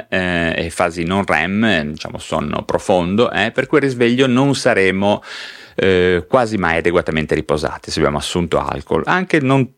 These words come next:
a un troppo livello, eh. E il sonno non avrà compiuto in qualche modo il suo compito di detossificazione, di consolidamento delle funzioni cognitive, ok? Quindi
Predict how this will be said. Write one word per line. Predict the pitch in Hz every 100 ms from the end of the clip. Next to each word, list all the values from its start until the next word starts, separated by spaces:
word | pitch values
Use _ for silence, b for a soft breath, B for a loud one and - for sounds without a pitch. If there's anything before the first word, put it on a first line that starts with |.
| -
a | 107
un | 110 104
troppo | 113 110 92
livello, | 85 69 69 - 98
eh. | - 120 135 B B B -
E | 87 76 -
il | 120
sonno | - 139 151
non | 107
avrà | 87 104
compiuto | - 113 110 110 104 117
in | 104
qualche | 95 92 -
modo | 98 87 95 101
il |
suo | - 90 - -
compito | 98 104 104 - 90
di | 90
detossificazione, | 90 113 - - - 82 101 95 98 90
di | 82 87 95
consolidamento | 107 104 - 78 - 190 165 -
delle | 78 -
funzioni | 85 - -
cognitive, | - - - 87
ok? | - 98
Quindi | - 135 127 120 -